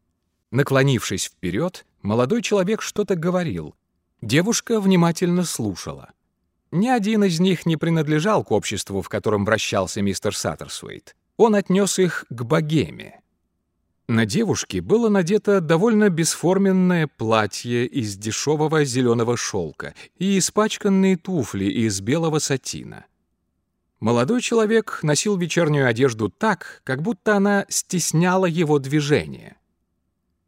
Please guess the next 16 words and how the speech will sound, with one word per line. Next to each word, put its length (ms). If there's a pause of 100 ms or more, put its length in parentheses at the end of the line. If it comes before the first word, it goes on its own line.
(300)
Оба 220
джентльмена 580
прошли 420
мимо 260
беседующих 760
несколько 520
раз. 500 (320)
Когда 280
они 140
проходили 500
в 80
четвёртый, 960 (300)
к 140
паре 300
присоединился 840
третий, 640